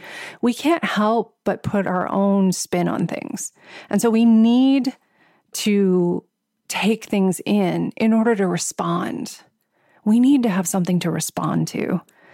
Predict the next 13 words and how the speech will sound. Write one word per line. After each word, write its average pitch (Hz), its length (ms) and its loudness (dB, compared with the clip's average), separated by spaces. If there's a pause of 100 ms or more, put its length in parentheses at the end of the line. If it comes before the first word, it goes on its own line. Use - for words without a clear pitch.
(160)
That's 170 300 -4
what 196 160 -4
drives - 360 -8
us - 180 -6
in 165 120 -4
writing. - 480 -8 (720)
And 220 360 2 (600)
in 247 160 4
my 254 180 4
experience, 220 1040 0 (600)
trying 226 480 0
to 269 40 4
maintain 233 800 2